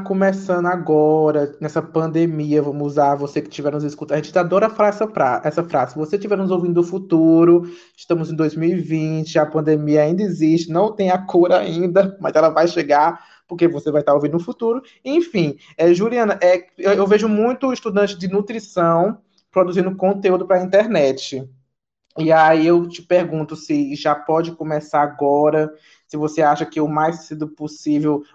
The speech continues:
mostrar seu trabalho, seu artigo que foi produzido, já vai criando esse público, não só por nutrição, mas quem trabalha em outras áreas já ir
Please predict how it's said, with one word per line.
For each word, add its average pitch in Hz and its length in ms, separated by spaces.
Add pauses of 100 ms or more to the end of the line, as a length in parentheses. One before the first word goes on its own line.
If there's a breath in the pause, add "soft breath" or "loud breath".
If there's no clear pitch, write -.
mostrar 147 440
seu 151 220
trabalho, 147 540
seu 151 180
artigo 143 420
que 147 120
foi 143 160
produzido, 143 580
já 147 140
vai 165 200
criando 151 300
esse 151 180
público, 147 640 (320 loud breath)
não 262 160
só 339 120
por 311 100
nutrição, 269 400
mas 170 240
quem 190 200
trabalha 175 280
em 175 40
outras 170 300
áreas 165 280
já 156 160
ir 180 360